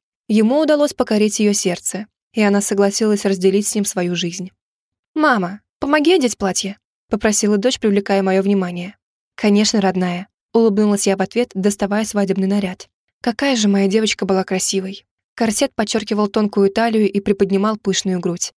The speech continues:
а струящиеся длинная юбка придавала ей грации. На глазах невольно появились слёзы. "Девчонки, вы скоро?" Дверь открылась, и к нам заглянул Герман. "Там Арсений уже траншею в гостиной вытоптал".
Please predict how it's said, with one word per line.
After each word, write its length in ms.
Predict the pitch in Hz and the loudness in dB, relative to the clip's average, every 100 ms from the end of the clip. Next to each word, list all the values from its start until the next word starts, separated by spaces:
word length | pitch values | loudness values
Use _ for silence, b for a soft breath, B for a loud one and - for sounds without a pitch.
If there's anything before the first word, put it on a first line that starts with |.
| _ - | _ -4
а 80 | 208 | -2
струящиеся 720 | - 226 220 214 - 208 - | 0 2 2 2 0 0 0
длинная 360 | 190 202 196 196 | 2 2 4 4
юбка 340 | 202 247 - | 2 0 -4
придавала 460 | 202 196 190 208 220 | -4 -2 0 0 0
ей 180 | 190 180 | 0 0
грации. 600 | 196 180 - - 185 214 _ _ _ | -2 -4 -6 -8 -10 -14 _ _ _
На 100 | 214 | 0
глазах 360 | 214 220 214 220 | 2 4 2 0
невольно 380 | 220 240 233 202 | 0 0 0 2
появились 520 | 196 190 196 196 196 | 2 4 4 4 0
слёзы. 380 | 185 180 180 202 _ _ _ _ _ - | -4 -6 -10 -16 _ _ _ _ _ -2
"Девчонки, 520 | 185 214 - 196 165 | 0 2 2 0 0
вы 80 | 175 | -4
скоро?" 340 | - 277 247 - _ - | 0 0 -2 -8 _ -4
Дверь 280 | 208 277 302 | 0 0 0
открылась, 540 | 226 - 247 269 - | -4 -2 -2 -2 -4
и 60 | 202 | -4
к 60 | |
нам 160 | 202 233 | -2 0
заглянул 380 | 220 196 196 208 | 0 2 0 0
Герман. 400 | 185 180 175 180 _ _ _ - | -2 -4 -6 -12 _ _ _ 2
"Там 160 | 196 196 | 4 4
Арсений 380 | 202 262 233 | 2 0 2
уже 160 | 190 196 | 2 2
траншею 480 | 196 233 - 254 180 | 0 0 2 2 2
в 40 | |
гостиной 400 | 180 - 190 175 | 0 -2 -2 -2
вытоптал". 460 | 170 170 - 175 | -4 -6 -8 -10